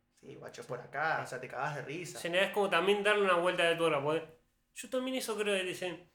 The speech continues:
Speaker 2: "No, la radio está muerta". No, ni a-, está muerto el formato de radio vieja que te escuchen solo la voz.
Speaker 1: El
Speaker 2: Está
Speaker 1: formato
Speaker 2: buscando la gente otra cosa.
Speaker 1: Los podcasts, boludo,
Speaker 2: Sí.
Speaker 1: los podcasts es una data re piola porque es como corte,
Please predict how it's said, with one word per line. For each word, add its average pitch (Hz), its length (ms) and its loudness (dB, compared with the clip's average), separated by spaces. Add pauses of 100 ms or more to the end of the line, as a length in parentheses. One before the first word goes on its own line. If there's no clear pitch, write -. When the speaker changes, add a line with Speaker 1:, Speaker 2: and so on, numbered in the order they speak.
Speaker 2:
"No, 226 380 2
la 170 140 2
radio 208 200 4
está 196 160 0
muerta". 160 320 -4 (480)
No, 214 280 4
ni 170 140 2
a-, 175 220 4
está 196 240 0
muerto 208 300 2
el 196 60 2
formato 170 720 4
de 143 240 0
radio 170 320 4
vieja 165 260 4
que 147 100 -4
te - 100 -14
escuchen 165 500 -4
solo 165 260 2
la 147 120 6
voz. 139 200 0 (540)
Speaker 1:
El 151 120 -6
Speaker 2:
Está 147 80 -12
Speaker 1:
formato 170 280 6
Speaker 2:
buscando 208 300 6
la 175 100 6
gente 180 640 2
otra 165 360 4
cosa. 165 400 4
Speaker 1:
Los 139 160 -2
podcasts, - 420 -2
boludo, 147 200 0
Speaker 2:
Sí. 147 60 2
Speaker 1:
los 131 100 -4
podcasts 180 360 -6
es 165 140 -6
una 131 140 -6
data 135 200 -6
re 131 140 -8
piola 175 280 -6
porque 127 180 -8
es 147 60 -12
como 135 220 -8
corte, 139 400 -6